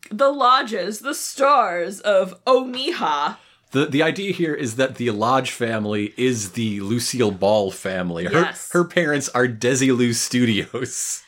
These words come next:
Speaker 1: Yes.
Speaker 2: <laughs>
Speaker 1: And they have their show, and she has come to Riverdale to spend some time with her aunt and uncle.
Speaker 2: Mm-hmm, mm-hmm.
Speaker 1: Um, also to, like, get away before she stars in, uh, M G M's production of Our Town.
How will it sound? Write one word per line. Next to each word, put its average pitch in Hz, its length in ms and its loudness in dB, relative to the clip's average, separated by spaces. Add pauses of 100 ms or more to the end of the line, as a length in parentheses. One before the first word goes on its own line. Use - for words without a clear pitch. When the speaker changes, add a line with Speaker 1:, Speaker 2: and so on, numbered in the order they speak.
(140)
Speaker 1:
Yes. 196 500 -4 (420)
Speaker 2:
<laughs> 508 60 6 (1700)
Speaker 1:
And 214 220 -14
they 262 720 -6 (460)
have 233 320 -2
their 285 160 -2
show, 240 640 0
and 208 240 -4
she - 160 -6
has 214 120 -6
come 226 200 -8
to 220 80 -8
Riverdale 240 420 -4
to 247 60 -6
spend 247 240 -10
some 233 120 -12
time 247 200 -8
with 254 100 -8
her 269 140 -8
aunt 190 220 -8
and 233 140 -12
uncle. 220 640 -4
Speaker 2:
Mm-hmm, 170 340 -4
mm-hmm. 185 120 -6
Speaker 1:
Um, 196 580 4 (300)
also 233 420 2
to, 240 120 2
like, 220 260 0
get 240 140 0
away 233 420 2
before 214 480 -2
she 202 220 -10
stars 196 560 0
in, 202 220 -4
uh, 180 320 2
M 190 160 -4
G 214 140 -2
M's 190 160 -6
production 185 400 -6
of 190 160 -6
Our 196 260 4
Town. 185 580 -2